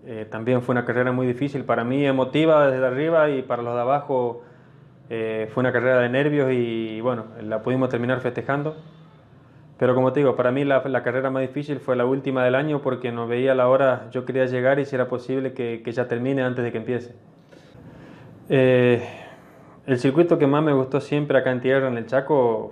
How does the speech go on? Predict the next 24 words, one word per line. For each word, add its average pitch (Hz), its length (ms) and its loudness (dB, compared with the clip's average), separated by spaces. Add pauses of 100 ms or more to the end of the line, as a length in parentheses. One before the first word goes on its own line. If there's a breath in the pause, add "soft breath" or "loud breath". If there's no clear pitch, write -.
fue 120 140 0
el 117 140 -4
de, 113 120 -4
de 113 200 -4
la, 110 80 -6
el 113 380 -6
de 135 100 -2
la 113 100 -4
ciudad 120 220 2
de 117 100 2
Charata. 107 440 -2 (600 loud breath)
Eh, 107 380 -8
por 120 160 2
diferentes 120 480 0
razones, 131 380 2
hace 127 120 -6
un 113 60 -6
par 120 180 2
de 120 80 4
años 123 240 0
no 117 120 -8
se - 100 -12
está 120 160 -4
haciendo. 139 520 -4